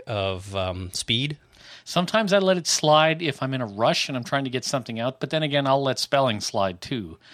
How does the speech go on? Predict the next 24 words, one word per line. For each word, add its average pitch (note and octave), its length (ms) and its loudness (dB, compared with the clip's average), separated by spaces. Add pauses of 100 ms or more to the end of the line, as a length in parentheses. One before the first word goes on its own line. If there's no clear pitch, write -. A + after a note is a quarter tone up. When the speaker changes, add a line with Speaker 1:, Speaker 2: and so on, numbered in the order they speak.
(240)
Speaker 2:
Like, G#2 240 -2
uh, G2 140 -4
you G2+ 180 -8
know, G2 120 -6 (240)
spell A2 300 -4
should A#2 400 0
with G#2+ 140 -6
the - 180 -8
L A2+ 180 2
at G#2 100 -6
the G2+ 180 -8
end A#2 180 -6
instead A2 340 -12
of G#2 300 -16
before A#2+ 300 -8
the B2 80 -8
D. C3 260 -8
Speaker 1:
S - 140 -8
H G#2+ 180 -6
O A2+ 80 0
U A2+ 160 0
D A2 220 0
L? B2 260 4
Speaker 2:
Yes. - 420 -2